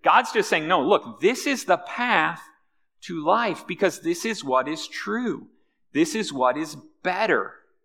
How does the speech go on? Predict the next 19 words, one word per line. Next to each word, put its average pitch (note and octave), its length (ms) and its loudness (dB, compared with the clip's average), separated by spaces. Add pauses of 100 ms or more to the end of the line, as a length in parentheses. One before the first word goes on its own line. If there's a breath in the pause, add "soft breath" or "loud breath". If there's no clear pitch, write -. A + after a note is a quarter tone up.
(960)
This D#3 220 2
is G3+ 160 -4
the F#3 100 2
way C#3+ 200 6
the D3 100 -2
world B2+ 340 2
should - 280 -6
function." - 800 -6 (4000)
And E3+ 200 0
within A3+ 680 2
that, B2+ 320 6
or D3+ 140 4
those A3 320 4
exist A3+ 440 -2
within G#3 380 0
a D#3 120 2
big, F#3 580 0
big F#3+ 260 2
story. F#3+ 680 -6